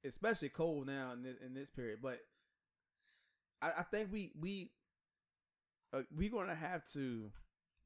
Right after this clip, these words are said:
really get our hands dirty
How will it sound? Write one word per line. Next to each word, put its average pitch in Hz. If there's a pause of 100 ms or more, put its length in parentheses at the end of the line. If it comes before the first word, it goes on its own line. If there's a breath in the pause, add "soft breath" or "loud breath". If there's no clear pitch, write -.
(120)
really 135 (720)
get 135 (360)
our 113
hands 120 (100)
dirty 113